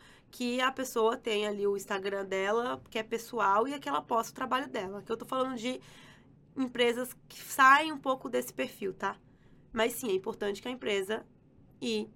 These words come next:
a pessoa, os executivos, eles tenham duas redes sociais separadas.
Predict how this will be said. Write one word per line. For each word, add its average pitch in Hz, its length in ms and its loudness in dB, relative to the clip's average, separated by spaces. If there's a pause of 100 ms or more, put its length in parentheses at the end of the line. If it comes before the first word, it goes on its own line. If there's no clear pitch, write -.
(480)
a 220 100 -6
pessoa, 214 640 2
os 190 160 0
executivos, 202 720 -6
eles 202 240 -4
tenham 208 360 -2
duas 214 200 -4
redes 226 120 -6
sociais 220 260 -6
separadas. 233 720 -6